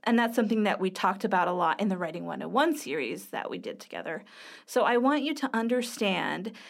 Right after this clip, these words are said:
that you, it's good to be honest with yourself, even if it's painful at first, because you need to get used to the idea that if you don't make time to write, you're lying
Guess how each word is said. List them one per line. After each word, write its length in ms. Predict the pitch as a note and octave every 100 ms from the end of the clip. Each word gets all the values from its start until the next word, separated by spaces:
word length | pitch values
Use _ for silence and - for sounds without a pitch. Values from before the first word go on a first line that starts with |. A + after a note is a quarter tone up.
| - -
that 320 | G#3+ G#3+ -
you, 420 | A3 A#3+ B3 A#3 -
it's 200 | A#3 A#3
good 360 | F3+ D4+ D#4+ A#3
to 140 | A#3
be 140 | G#3
honest 280 | F3+ F#3+ G3
with 120 | F#3+
yourself, 360 | F#3+ G3 E3+ F#3
even 260 | B3+ C#4 D4+
if 120 | D4
it's 140 | C4+ -
painful 400 | C4 B3+ B3+ A#3+
at 160 | -
first, 300 | B3+ B3+ B3+
because 340 | A#3 A#3 A#3 A#3+
you 100 | B3+
need 300 | C4+ D4+ -
to 100 | B3
get 240 | B3 A#3
used 500 | F#3+ F#3+ A3+ A#3+ -
to 100 | A#3
the 140 | G#3+
idea 720 | - F3+ G3 F3+ F3+ D3+ D3+ - - - -
that 280 | F#3 G#3+ -
if 180 | A#3 G#3+
you 180 | G#3+ G3+
don't 400 | - G#3+ G#3 A3+
make 180 | G3
time 260 | G3 F#3 G3+
to 120 | G3
write, 220 | F#3 F#3 F#3
you're 180 | F3
lying 600 | F3+ E3+ D#3 A2+ A2 F#3+